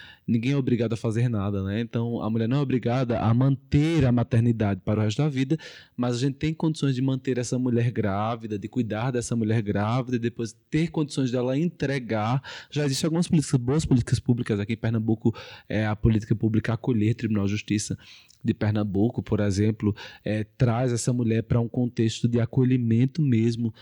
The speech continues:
pra que ela possa, sem nenhuma, sem nenhum tabu, entregar essa criança. Ela não quer.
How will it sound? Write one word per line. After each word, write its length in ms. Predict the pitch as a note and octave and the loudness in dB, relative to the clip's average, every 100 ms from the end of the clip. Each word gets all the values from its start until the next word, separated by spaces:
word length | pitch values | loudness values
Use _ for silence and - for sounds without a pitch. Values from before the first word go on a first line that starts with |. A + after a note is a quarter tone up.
| - | -14
pra 100 | - | -6
que 80 | A#2 | -4
ela 140 | A#2+ A#2+ | -2 -4
possa, 420 | G2+ A#2 A#2+ B2+ | -2 0 2 0
sem 200 | - C#3+ | 0 0
nenhuma, 720 | D#3+ D#3 F3+ G3 F#3 E3 C3+ - - - - | 2 0 0 2 2 0 -2 -8 -20 -20 -12
sem 160 | - D#3 | -4 0
nenhum 200 | D#3 F3+ | 0 0
tabu, 420 | E3+ F3 B2+ B2+ | -2 -4 0 2
entregar 400 | D#3 F3 F3+ A#2 | 2 0 -2 -2
essa 180 | B2 - | -2 -4
criança. 880 | - B2 A2+ A2 A#2+ A#2+ A#2+ A2+ C3+ | -2 0 2 2 2 2 0 0 -2
Ela 160 | A#2+ | -2
não 120 | D#3 A#3 | -2 -4
quer. 420 | - A3 A3 | -4 -2 0